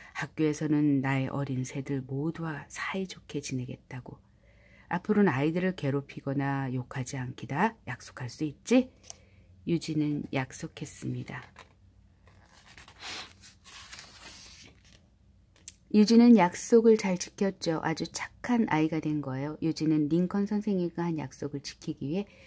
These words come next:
진심으로 노력했습니다. 어느 화창한 날 아침, 유진은 화단이 내다보이는 창가에서 걸음을 멈췄어요.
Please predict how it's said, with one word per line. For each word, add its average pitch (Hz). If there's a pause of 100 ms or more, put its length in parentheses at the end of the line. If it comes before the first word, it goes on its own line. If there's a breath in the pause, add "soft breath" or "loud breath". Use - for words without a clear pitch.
(360 soft breath)
진심으로 226
노력했습니다. 143
어느 190
화창한 214
날 180
아침, - (500 loud breath)
유진은 190
화단이 247
내다보이는 196
창가에서 190
걸음을 165
멈췄어요. 147